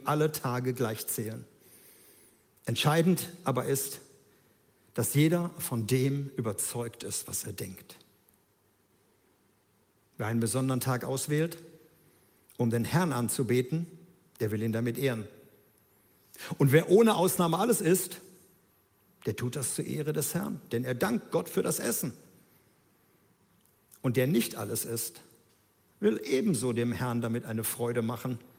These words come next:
und ihm danken." Nochmal,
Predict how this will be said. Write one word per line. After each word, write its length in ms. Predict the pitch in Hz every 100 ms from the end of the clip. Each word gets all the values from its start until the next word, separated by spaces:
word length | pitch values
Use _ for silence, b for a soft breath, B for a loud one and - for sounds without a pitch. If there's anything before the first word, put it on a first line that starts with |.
| b b b b b -
und 160 | 120
ihm 180 | 131 123
danken." 440 | 113 101 87 - - - _ _ _ _ _ _ _ _ _ _ _ _ _ _ _ _ _ _ _ _ _ _ _ _ B B B B B B B _ _
Nochmal, 440 | 160 160 156 123